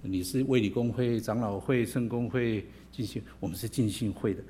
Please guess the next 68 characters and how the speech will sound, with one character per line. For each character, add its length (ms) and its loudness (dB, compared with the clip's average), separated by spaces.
”“哎， 160 6
感 180 4
谢 240 6
主， 180 -4
我 160 6
也 100 8
是 160 0
浸 220 0
信 180 -2
会 200 0
的。 60 -6
”“哎， 180 6
主 180 4
内， 180 10
主 160 0
内。 200 2
”“等 100 10
一 60 10
下， 160 6
等 100 0
一 80 2
下， 180 0
你 80 2
是 120 4
美 200 8
北 160 6
浸 200 2
信 220 0
会 180 2
还 80 2
是 120 0
美 180 4
南 240 -4
浸 180 -2
信 220 -4
会 220 0
啊 100 -4
？”“啊， 100 2
我 140 12
是 140 10
美 180 10
北 160 8
浸 180 4
信 220 2
会 180 2
的。 120 -4
”“我 80 2
们 80 6
美 100 12
北 100 10
浸 180 8
信 140 8
会 160 12
比 120 6
美 160 8
南 140 4
浸 120 4
信 100 8
会 80 8
少 200 4
很 140 2
多， 300 0
比 80 -4
较 140 8
小 180 2
的 80 -4
宗 220 -2
派。 260 -2